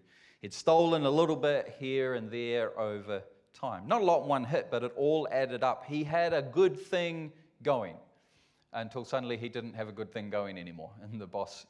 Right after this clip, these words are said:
found out about that. And Jesus talks about this in Luke sixteen, verse one to nine. Jesus said to the disciples, "There was a rich man who had a manager, and charges were brought to him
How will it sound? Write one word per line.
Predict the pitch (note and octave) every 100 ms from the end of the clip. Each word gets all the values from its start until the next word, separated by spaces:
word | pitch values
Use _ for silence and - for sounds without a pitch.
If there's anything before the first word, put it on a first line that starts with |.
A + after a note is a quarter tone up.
| -
found | G2 F#2+ F2+ _ _ -
out | G#2
about | F2+ E2+ D#2
that. | D#2+ - _ _ -
And | G2
Jesus | A#2+ G#2 -
talks | B2 -
about | F#2 C#2+
this | - -
in | F#2
Luke | G2 G#2+ -
sixteen, | - A2+ - - G2 E2+ _ _ - -
verse | F#2+ -
one | G2+ G2+
to | G2
nine. | G#2 F#2+ F#2 _ - - - _ _ _ _
Jesus | - G#3 D#3
said | A#3+ B3
to | G#3
the | D#3+
disciples, | C#3 - D3+ C3+ A2+
"There | D3+
was | C#3+
a | D3
rich | A#3 - D#3
man | A#2+ A2+ C#3 - -
who | A#2+
had | C3 C#3
a |
manager, | D3+ B3 E3 G#2 - - _ _ - -
and | A2+ A2+
charges | - G3+ A3 A3 A#3 F3+
were | F3
brought | C#3 F#3+ -
to | B2+
him | A2+ G#2+ A2+